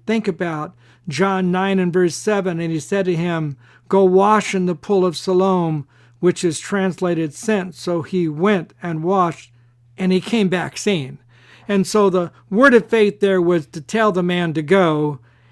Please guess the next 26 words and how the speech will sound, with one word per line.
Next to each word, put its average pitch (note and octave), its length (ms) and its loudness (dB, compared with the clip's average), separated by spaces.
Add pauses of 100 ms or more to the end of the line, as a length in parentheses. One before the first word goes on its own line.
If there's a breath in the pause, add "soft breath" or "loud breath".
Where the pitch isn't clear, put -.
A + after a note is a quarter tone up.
(120)
and G#3+ 340 4
to G3 100 0
believe F#3+ 360 4
that E3+ 180 -4
there F#3 140 2
would E3+ 160 0
be E3+ 160 2
a E3 80 2
healing, F3+ 720 0
even A3+ 400 0
by G#3 160 0
using F#3+ 440 2
a E3+ 80 0
natural G3 720 0
realm F#3 340 -2
of E3 160 -6
water F#3 400 -2
that E3 180 -4
he D#3+ 60 -2
washed F#3 540 -4
in. D#3 340 -4 (400 soft breath)
But F#3 200 0
the E3+ 100 2
healing A3 640 0
took G3+ 320 -4
place, D#3+ 480 -2